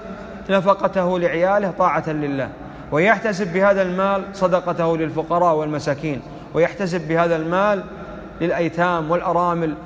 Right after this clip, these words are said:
وذوي الحاجة. فإذا استعمل هذا المال في مثل هذه الطاعات والقربات فإنه يكون مأجورا على هذا المال وإن كثر.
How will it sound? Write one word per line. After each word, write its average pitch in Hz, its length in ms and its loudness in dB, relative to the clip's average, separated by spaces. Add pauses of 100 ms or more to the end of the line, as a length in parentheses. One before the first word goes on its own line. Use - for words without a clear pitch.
(300)
وذوي 175 680 4
الحاجة. 151 420 2 (880)
فإذا 208 240 2
استعمل 208 420 2
هذا 180 280 2
المال 175 300 0
في 147 100 -4
مثل 185 260 0
هذه 165 200 2
الطاعات 160 540 2
والقربات 156 600 2 (460)
فإنه 208 360 2
يكون 202 400 0
مأجورا 185 440 0
على 175 160 2
هذا 196 260 2
المال 220 260 2
وإن 208 220 0
كثر. 131 280 -4